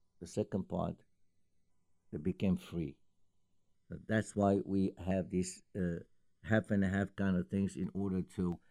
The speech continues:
recall that idea. There's another thing that, uh, I would like to mention, and that is the, the, uh, Haggadah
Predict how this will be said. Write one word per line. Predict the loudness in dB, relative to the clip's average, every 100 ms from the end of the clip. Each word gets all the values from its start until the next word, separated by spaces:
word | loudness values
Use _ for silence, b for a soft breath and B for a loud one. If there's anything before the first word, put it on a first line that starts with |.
| _ _ _
recall | 0 4 4 2 6 10 10 8 4 2
that | 2 2 0
idea. | 0 0 2 2 2 -4 _ _ _ _ _ _ _ _ _ _ _ _ _ _ _ _ _ -20 -20 _ _ _ _ _ _ _ _ _ _
There's | 0 4
another | 6 6 6
thing | 6 8 8 6 0 -2
that, | 2 2 0 0
uh, | 2 4 2 -2 _ _
I | -2
would | 0 4
like | 4 4
to | 2
mention, | 6 6 6 2 -2 -2 -8 _ _ _ _ _ _ _ _
and | -4 0 2 0 -2 _
that | 4 6
is | 8 8 6 -2 -16 _ _ _ _ _ _ _ _ _ _ _ _ _ _ _ _ _ _
the, | 0 6 10 10 8 _ _ _ _ _ _ 2
the, | 6 8
uh, | 6 4 -2
Haggadah | 0 4 6 6 6 4